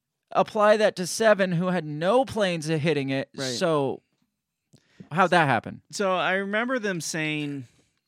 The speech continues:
Speaker 2: that they felt the, the build-, second building, the South Tower falling, 'cause that's the one that fell first, correct?
Speaker 1: Yes.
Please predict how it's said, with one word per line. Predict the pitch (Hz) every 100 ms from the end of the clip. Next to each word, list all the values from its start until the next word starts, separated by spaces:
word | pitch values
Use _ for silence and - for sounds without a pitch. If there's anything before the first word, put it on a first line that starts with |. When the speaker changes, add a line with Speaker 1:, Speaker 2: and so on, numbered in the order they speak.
| _ _ _ _ _ _ _ _ - 117
Speaker 2:
that | 139 139 127 - - _ _ _ _ _
they | 135 135
felt | - 175 175 _
the, | 143 139 131 - _
the | 143
build-, | 120 196 220 -
second | - 240 240 240
building, | 190 175 170 165 - _ _
the | 147
South | 220 220 214
Tower | 214 175 160
falling, | - 143 123 117 117
'cause | 127
that's | 156 156
the | 175
one |
that | 139 -
fell | 131
first, | 131 127 117 -
correct? | - 117 120 -
Speaker 1:
Yes. | 117